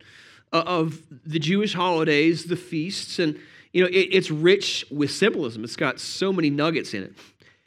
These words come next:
When it says in the sixteenth verse to count fifty days, somebody say fifty. Fifty days after the seventh Sabbath, that is when they had the Feast of Weeks, or Passover, or, uh, Pentecost. Fifty days after the Passover feast,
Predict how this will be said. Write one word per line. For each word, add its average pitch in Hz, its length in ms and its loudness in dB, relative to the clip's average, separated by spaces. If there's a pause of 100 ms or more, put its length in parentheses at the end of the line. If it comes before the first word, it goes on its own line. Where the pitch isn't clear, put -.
(140)
When 202 180 2
it 285 120 0
says 247 300 4
in 202 100 -2
the 185 80 2
sixteenth 220 500 -2
verse 175 220 0
to 170 100 -4
count 180 340 -2
fifty 220 460 -4
days, 160 320 0
somebody 156 260 -2
say 143 200 -4
fifty. - 500 -6 (580)
Fifty 277 460 -2
days 196 480 4 (460)
after 202 280 2
the 175 80 -4
seventh 202 340 2
Sabbath, 151 440 0 (340)
that 165 180 2
is 202 140 -2
when 208 160 2
they 170 100 4
had 170 380 0 (180)
the 143 80 -6
Feast 185 380 -6
of 135 100 -6
Weeks, - 500 -6 (240)
or 101 60 -20
Passover, 151 500 0 (200)
or, 147 160 0
uh, 117 80 -4
Pentecost. - 580 -6 (520)
Fifty 349 360 2
days 226 380 6
after 202 520 2
the 151 180 -2
Passover 170 800 -6
feast, 104 420 -8